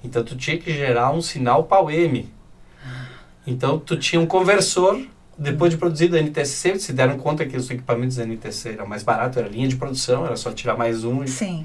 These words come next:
Speaker 1: né?
Speaker 2: Aham.
Speaker 1: E aí tu convertia o sinal final que ia pro ar
Speaker 2: Aham.
Speaker 1: pra pau M. Então, tu produzia tudo N T C, na hora de, de jogar pra, pras televisores em casa, ele virava pau M.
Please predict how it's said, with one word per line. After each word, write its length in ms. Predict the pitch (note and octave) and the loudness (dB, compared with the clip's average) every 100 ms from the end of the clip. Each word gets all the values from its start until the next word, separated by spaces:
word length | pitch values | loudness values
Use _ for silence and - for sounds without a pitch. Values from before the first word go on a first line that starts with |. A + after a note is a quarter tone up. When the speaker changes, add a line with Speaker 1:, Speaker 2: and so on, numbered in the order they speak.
| - | -10
Speaker 1:
né? 280 | A#2+ B2+ - | -6 -4 -4
Speaker 2:
Aham. 320 | C3+ D3+ F3 E3 - - - - | -8 -8 -8 -12 -16 -20 -20 -6
Speaker 1:
E 180 | D#3+ E3+ | 6 6
aí 80 | E3+ | 6
tu 80 | |
convertia 440 | - F3+ F3+ F3 F#3+ | 2 2 2 2 0
o 20 | |
sinal 300 | F#3 F3 F3+ | 2 2 2
final 340 | - F#3+ E3+ E3+ | 2 2 2 2
que 120 | D#3 | 2
ia 100 | D#3 | 2
pro 220 | D#3 G3 | 4 6
ar 280 | F#3 F#3+ - - - | 6 6 2 -12 -6
Speaker 2:
Aham. 200 | F#3+ F3 | -6 2
Speaker 1:
pra 140 | F#3 | 2
pau 220 | F3+ G#3 F#3+ | 4 4 4
M. 340 | E3 C#3 C3 - - - - - _ _ - - | 2 2 -4 -8 -20 -20 -20 -20 _ _ -20 -20
Então, 260 | - A2+ C3 | -12 -8 -8
tu 100 | - | -4
produzia 320 | - B2+ C#3+ | -2 0 0
tudo 200 | C3 G#3 | 0 0
N 140 | G#3+ A3 | 0 2
T 160 | B3 | 0
C, 380 | A3 - G#3 A#3 A3 - - - - | 0 0 0 0 -4 -18 -20 -20 0
na 140 | C#3+ | 4
hora 180 | D#3 E3 | 6 6
de, 180 | D#3+ E3 | 4 -2
de 180 | D#3+ D#3 | -2 4
jogar 300 | E3 E3 D#3 | 6 6 2
pra, 420 | - E3 E3+ D#3 | 2 4 6 6
pras 440 | D3+ D#3 D3+ C#3+ | 4 0 0 -4
televisores 600 | - E3 E3 D#3+ D#3+ D#3 | -2 0 0 6 6 8
em 120 | E3 | 2
casa, 520 | F3 F3+ G3 G#3 A#3+ C4 - - - - - _ - | 2 4 4 2 0 -2 -12 -20 -20 -20 -20 _ -4
ele 160 | F#3 | -2
virava 380 | F3+ E3 D3 D3+ | 2 4 6 4
pau 200 | F3+ F3+ | 2 2
M. 320 | D3 A#2+ A2+ | 4 2 -2